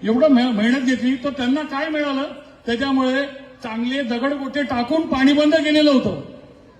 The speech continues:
आणि सांगण्यात आलं, "आता आपण कुठे जाऊया? पाणी पुरवठा केंद्रावर जाऊ, तिथं मोर्चा घेऊन जाऊ." अहो, मोर्चा घेऊन कशासाठी? दहा वर्ष तुम्ही काय करत होतात? सत्तेत असून तुम्ही काय केलं? या वार्डाचा प्रश्न तुम्ही आज विचारला गेला पाहिजे.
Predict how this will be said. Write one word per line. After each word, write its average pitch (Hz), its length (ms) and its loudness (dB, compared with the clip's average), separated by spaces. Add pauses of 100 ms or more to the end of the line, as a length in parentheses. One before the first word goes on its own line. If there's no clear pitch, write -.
(260)
आणि 285 180 0
सांगण्यात 285 420 -2
आलं, 277 300 -2 (180)
"आता 226 220 -6
आपण 262 340 -2
कुठे 262 260 -2
जाऊया? 277 380 0 (640)
पाणी 220 220 0
पुरवठा 254 420 0
केंद्रावर 254 400 0
जाऊ, 269 300 2
तिथं 254 200 -2
मोर्चा 247 380 4 (120)
घेऊन 311 260 0
जाऊ." 294 380 4 (1000)
अहो, 240 120 -8
मोर्चा 214 360 -4
घेऊन 269 220 -2
कशासाठी? 294 580 -6
दहा 208 220 -2
वर्ष 254 160 -2
तुम्ही 285 240 -4
काय 262 220 -4
करत 359 300 0
होतात? 320 640 -6
सत्तेत 269 440 0
असून 269 300 2
तुम्ही 277 160 4
काय 269 260 -2
केलं? 285 380 2 (260)
या 262 80 2
वार्डाचा 262 560 -2
प्रश्न 247 480 -4
तुम्ही 269 280 2
आज 240 280 0
विचारला 240 400 2
गेला 233 200 4
पाहिजे. 202 420 -4